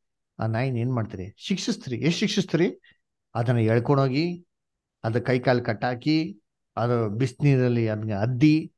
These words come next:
ಅದ್ ಚರ್ಮ ಸುಳ್ದಿ, ಕಣ್ ಕಿತ್ತಾಕಿ, ಹಲ್ ಕಿತ್ತಾಕಿ, ನಿಧಾನವಾಗಿ ಒಂದೊಂದೇ ಉಗುರು ಕಿತ್ತಾಕ್ತೀರಾ? ಯಾರು ಮಾಡಲ್ಲ ರೀ. ಹೊಡಿತಾರೆ, ಒಂದ್ ಎರಡ್ ಮೂರು ಏಟು ತುಪ್ತಿ ಆಗೋ ತನಕ, ಅದು ಸುಮ್ನೆ ಆಗ್ಬಿಟ್ರೆ ಏನ್ ಮಾಡ್ತಾರೆ? ಸುಮ್ನೆ ಆಗ್ಬಿಡ್ತಾರೆ.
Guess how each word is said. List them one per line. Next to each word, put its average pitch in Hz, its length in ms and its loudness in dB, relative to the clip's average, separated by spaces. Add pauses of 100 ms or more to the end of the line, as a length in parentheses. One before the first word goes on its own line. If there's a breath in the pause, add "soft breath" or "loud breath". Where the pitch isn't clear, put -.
(500)
ಅದ್ 117 160 -6
ಚರ್ಮ 127 340 2
ಸುಳ್ದಿ, 151 720 2
ಕಣ್ 135 260 -2
ಕಿತ್ತಾಕಿ, 147 720 2
ಹಲ್ 139 280 0
ಕಿತ್ತಾಕಿ, 147 840 0 (440)
ನಿಧಾನವಾಗಿ 156 1080 2
ಒಂದೊಂದೇ 143 440 2
ಉಗುರು 139 320 0
ಕಿತ್ತಾಕ್ತೀರಾ? 107 720 -8 (800)
ಯಾರು 220 260 -2
ಮಾಡಲ್ಲ 185 280 0
ರೀ. 104 280 -6 (500)
ಹೊಡಿತಾರೆ, 226 420 4
ಒಂದ್ 214 180 4
ಎರಡ್ 180 160 4
ಮೂರು 185 440 4
ಏಟು 185 420 2
ತುಪ್ತಿ 180 260 0
ಆಗೋ 175 120 -2
ತನಕ, 151 320 -8
ಅದು 143 300 -2
ಸುಮ್ನೆ 202 240 2
ಆಗ್ಬಿಟ್ರೆ 160 360 0
ಏನ್ 151 80 -2
ಮಾಡ್ತಾರೆ? 147 340 -4
ಸುಮ್ನೆ 160 260 -4
ಆಗ್ಬಿಡ್ತಾರೆ. 110 540 -6